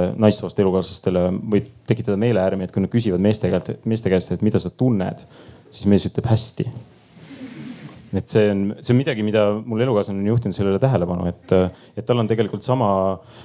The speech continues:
tal on sarnased nagu teekonnad olnud, äh, ja, ja mõnes mõttes sarnased nagu läbielamised ja, ja, ja see on üks küsimus, mis teda nagu äratas. Et miks, et, äh, mida sa tunned, et kas ma üldse saan aru, mida ma tunnen, sest ma ei ole kolmkümmend aastat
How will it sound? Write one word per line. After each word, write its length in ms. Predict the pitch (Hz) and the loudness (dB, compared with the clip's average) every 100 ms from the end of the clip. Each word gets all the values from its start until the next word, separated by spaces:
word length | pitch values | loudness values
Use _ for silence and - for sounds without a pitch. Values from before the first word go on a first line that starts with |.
| - | -14
tal 400 | - 98 92 117 | -6 -4 0 0
on 60 | 117 | 2
sarnased 400 | 139 139 92 98 | 0 0 -2 -4
nagu 160 | 101 101 | -2 0
teekonnad 460 | 151 104 98 92 | 2 2 0 0
olnud, 400 | 101 95 92 - | 2 2 -2 -2
äh, 520 | 98 95 95 92 98 101 | 0 2 0 0 0 0
ja, 160 | 101 98 101 | 0 0 0
ja 140 | 107 98 101 | 0 0 0
mõnes 220 | 117 92 | 2 2
mõttes 220 | 92 - | -2 -2
sarnased 340 | 117 107 85 98 | 0 0 -2 -4
nagu 160 | 92 | -2
läbielamised 560 | 123 104 90 87 90 92 | 0 2 0 0 -2 0
ja, 120 | 95 - - | 0 -2 -2
ja, 140 | 98 92 - | 0 0 0
ja 100 | 101 | -2
see 100 | 101 | 0
on 80 | 104 | 0
üks 100 | 117 123 | 0 -2
küsimus, 280 | 117 92 87 | 0 0 -2
mis 160 | 92 - | -4 0
teda 160 | 117 92 | 0 0
nagu 140 | 90 104 | 2 2
äratas. 480 | 104 - - - - - - _ - | 0 -2 -6 -6 -8 -16 -20 _ 0
Et 80 | 104 | 2
miks, 260 | 117 - - - - - | 2 -2 -6 -6 -6 -2
et, 240 | 98 - - | -2 -2 0
äh, 160 | 92 92 | 2 2
mida 220 | - 120 107 | 0 2 2
sa 80 | 131 | 0
tunned, 320 | 127 90 - - | 0 -2 -6 -12
et 120 | 98 - | -4 -2
kas 120 | 110 | 0
ma 80 | 117 | -2
üldse 300 | 117 101 92 - - | -2 0 0 -4 -16
saan 380 | - 131 113 104 | -2 2 2 0
aru, 220 | 151 113 92 | 0 0 0
mida 180 | 90 98 | -2 0
ma 80 | 92 | 0
tunnen, 360 | 107 101 90 90 - - | 2 0 0 -4 -10 -12
sest 240 | - 98 95 | -8 -6 -2
ma 120 | 95 | 0
ei 40 | |
ole 140 | 104 90 | 0 2
kolmkümmend 480 | 117 101 92 92 110 | 2 2 -2 0 0
aastat 240 | - | 0